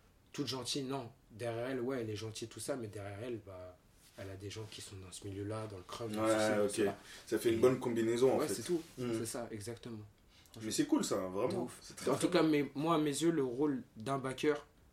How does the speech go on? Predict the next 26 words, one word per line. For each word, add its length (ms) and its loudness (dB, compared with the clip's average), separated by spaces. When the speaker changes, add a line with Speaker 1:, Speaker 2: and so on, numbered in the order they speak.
Speaker 1:
c'est 380 -2
aujourd'hui, 520 -2
c'est 160 -6
le 140 -2
second 320 0
souffle 280 -2
de 120 -6
l'artiste. 500 -6
Et 60 2
Speaker 2:
Mm. 40 2
Speaker 1:
il, 240 0
le 140 2
rôle 260 0
d'un 120 0
backer, 320 -2
c'est 320 -2
aussi 240 2
important 480 -4
que 80 -2
être 180 -2
artiste 460 -2
ou 80 0
que 160 0
être 160 2
D 120 -6
J. 300 0